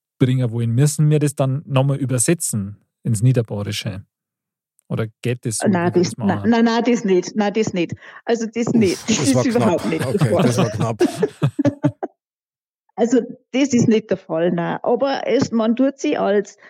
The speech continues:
Speaker 2: Münchner oder als, äh,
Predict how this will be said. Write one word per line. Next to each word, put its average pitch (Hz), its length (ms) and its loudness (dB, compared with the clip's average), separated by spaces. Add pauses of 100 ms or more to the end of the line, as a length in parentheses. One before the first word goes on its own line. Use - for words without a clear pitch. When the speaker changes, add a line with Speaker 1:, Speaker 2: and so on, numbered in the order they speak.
(420)
Speaker 2:
Münchner 311 920 0
oder 202 480 0
als, 180 640 -4
äh, 170 80 -6